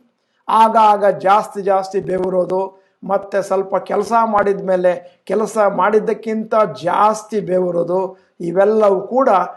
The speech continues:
ಹಾರ್ಟಿಗೆ ಸಂಬಂಧಪಟ್ಟಂಥ ಒಂದು ಸೈನ್ಸ್ ಮತ್ತು ಸಿಂಪ್ಟಮ್ಸು.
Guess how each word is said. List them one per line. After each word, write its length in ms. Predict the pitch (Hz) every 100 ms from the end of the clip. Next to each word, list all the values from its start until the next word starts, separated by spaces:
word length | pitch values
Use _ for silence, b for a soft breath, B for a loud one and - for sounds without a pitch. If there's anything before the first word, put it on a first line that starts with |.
| - -
ಹಾರ್ಟಿಗೆ 1000 | 190 220 247 254 254 202 185 208 202 - -
ಸಂಬಂಧಪಟ್ಟಂಥ 1080 | 208 202 196 185 175 175 170 - 170 165 240 254 - B
ಒಂದು 320 | 196 190 175
ಸೈನ್ಸ್ 500 | 170 - 202 208 185
ಮತ್ತು 280 | 165 160 254
ಸಿಂಪ್ಟಮ್ಸು. 880 | 254 180 156 - 233 220 - - _